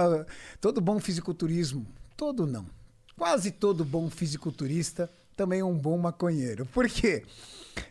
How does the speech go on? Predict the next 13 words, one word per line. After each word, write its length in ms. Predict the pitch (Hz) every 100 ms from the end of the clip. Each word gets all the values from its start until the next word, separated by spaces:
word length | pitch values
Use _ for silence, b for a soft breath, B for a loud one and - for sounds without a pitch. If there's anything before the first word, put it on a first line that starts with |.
| -
Três 240 | 226 240
fatores. 580 | 226 190 139 104 - - b b b b b -
O 100 | 180
atleta 500 | 175 190 214 - 165
da 100 | 147
categoria 580 | - - 131 143 143 139
Open, 420 | 160 - 120 - -
os 260 | - - - -
super 440 | - 220 208 170
pesados, 680 | 156 123 113 160 143 113 -
precisam 440 | - 143 165 147 156
comer 360 | 160 147 175
muito. 440 | 160 143 135 -